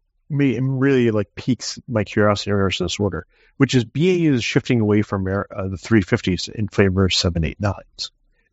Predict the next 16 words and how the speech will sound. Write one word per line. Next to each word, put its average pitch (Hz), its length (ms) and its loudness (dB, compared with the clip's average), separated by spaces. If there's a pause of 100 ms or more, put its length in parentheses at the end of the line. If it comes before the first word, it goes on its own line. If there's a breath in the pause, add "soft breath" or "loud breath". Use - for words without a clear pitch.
And 127 100 4
the 127 80 4
reason 147 340 2
they're 123 160 4
doing 117 380 2
that 76 320 -6
is 98 100 -2
because 101 320 -2
they 101 120 2
cannot 110 340 0
get 98 120 0
a 90 100 -4 (420)
pre-, - 240 -2 (300)
preferable 127 1160 2 (560)
maintenance 113 520 4
contract - 680 -4